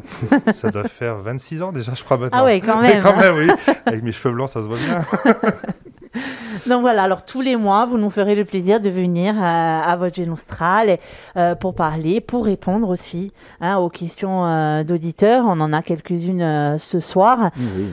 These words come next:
Speaker 2: Voilà, donc, euh, on va débuter l'émission. Alors bien évidemment, on va pas revenir sur tout ce que vous
Speaker 3: Non.
Speaker 2: avez dit, Gérald, hein, euh, parce que vous en avez dit beaucoup.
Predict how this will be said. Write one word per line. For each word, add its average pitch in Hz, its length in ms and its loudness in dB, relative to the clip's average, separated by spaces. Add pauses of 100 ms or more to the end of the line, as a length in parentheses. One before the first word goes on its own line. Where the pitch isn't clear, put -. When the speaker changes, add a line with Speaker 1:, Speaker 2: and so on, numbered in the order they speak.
(160)
Speaker 2:
Voilà, 156 420 0
donc, 208 460 0
euh, 180 180 4
on 185 100 -2
va 214 140 4
débuter 208 680 0
l'émission. 196 440 0
Alors 180 240 4
bien 175 160 -4
évidemment, 185 380 2
on 196 40 2
va 180 100 4
pas 190 100 0
revenir 170 440 -2
sur 165 200 -10
tout 196 180 -8
ce - 100 -10
que 170 220 -2
vous 151 140 -4
Speaker 3:
Non. 170 80 2
Speaker 2:
avez 160 160 0
dit, 208 220 -2
Gérald, 170 440 2
hein, 180 220 2 (400)
euh, 160 100 0
parce 156 220 -4
que - 100 -6
vous 180 160 -2
en 143 40 -6
avez 147 220 -4
dit 170 120 -6
beaucoup. 240 440 0